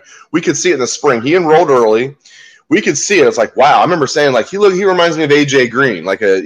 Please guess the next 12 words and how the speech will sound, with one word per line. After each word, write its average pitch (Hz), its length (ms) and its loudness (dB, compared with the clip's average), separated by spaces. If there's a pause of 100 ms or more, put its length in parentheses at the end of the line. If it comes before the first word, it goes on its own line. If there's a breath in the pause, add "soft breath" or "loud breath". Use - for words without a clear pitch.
A 123 100 0
J 127 160 0
Green 123 240 -2
at 95 140 -6
Georgia 123 400 -2
and 113 180 -4
early 131 280 2
in 120 60 -4
his 104 120 -8
Bengals 113 400 -2
career." 90 460 -6 (440 soft breath)
And 110 460 -2